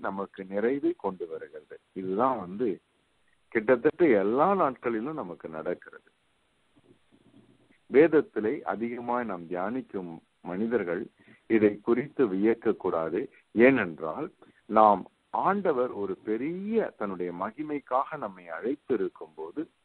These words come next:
நம்முடைய வாழ்விலே வ-, நடக்கும் உயர்வுக்கு ஒரு காரணம் உண்டு. அந்த உயர்வு நமக்கு வரும்போது, பயங்கரமான ஒரு பிரச்சனை வரும்போதுதான் தேவனுடைய நாமம் மகிமைப்படும்படியாய் நம்முடைய வாழ்க்கையிலே அவரு-, அவருடைய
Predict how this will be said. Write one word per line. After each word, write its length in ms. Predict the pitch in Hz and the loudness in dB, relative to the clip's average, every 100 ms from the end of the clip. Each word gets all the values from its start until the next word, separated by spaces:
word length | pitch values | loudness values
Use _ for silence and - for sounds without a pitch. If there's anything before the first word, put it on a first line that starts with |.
| _ _ _ _ | _ _ _ _
நம்முடைய 300 | 131 135 127 117 | 2 4 4 4
வாழ்விலே 540 | 139 202 208 180 143 | 4 2 0 -2 -2
வ-, 140 | 110 107 | -4 -4
நடக்கும் 640 | 107 151 156 - 139 101 | -4 -4 -6 -8 -10 -8
உயர்வுக்கு 680 | 92 120 165 160 127 - 156 120 | -6 0 0 0 -2 -2 -4 -2
ஒரு 180 | 98 87 | -4 -6
காரணம் 540 | - 104 120 117 87 87 | -4 -2 -2 -4 -8 -12
உண்டு. 280 | 92 85 80 - _ - - | -12 -10 -10 -14 _ -8 4
அந்த 180 | 131 120 107 123 | 8 8 6 0
உயர்வு 580 | 175 220 240 233 185 131 135 165 | -2 2 2 2 0 2 0 -2
நமக்கு 480 | 107 107 107 - 98 | -4 -4 -6 -6 0
வரும்போது, 640 | 123 190 233 208 151 160 170 | 4 6 4 4 2 4 4
பயங்கரமான 880 | 98 104 139 185 185 165 170 208 208 | 4 2 0 -2 -2 -2 -2 0 0
ஒரு 200 | 143 104 | -2 -4
பிரச்சனை 440 | - 101 - 151 117 | -4 -8 -6 -8 -6
வரும்போதுதான் 760 | 95 90 87 85 82 131 156 - _ _ _ | -6 -10 -14 -14 -8 -6 -6 -10 _ _ _
தேவனுடைய 680 | 90 127 147 135 101 95 104 92 | -2 0 0 -2 -2 -2 -2 -4
நாமம் 520 | 90 101 135 165 185 107 | -6 -4 -4 -4 -6 -8
மகிமைப்படும்படியாய் 1300 | 87 104 107 98 - 90 90 85 85 87 98 135 95 | -8 -6 -4 -4 -2 -4 -4 -4 -4 -2 -2 -4 -8
நம்முடைய 300 | 87 85 82 | -6 -2 2
வாழ்க்கையிலே 520 | 90 104 - 90 110 | 2 2 -4 -2 0
அவரு-, 340 | 101 87 85 - | 0 0 -4 -4
அவருடைய 400 | 82 82 78 | -6 -6 -8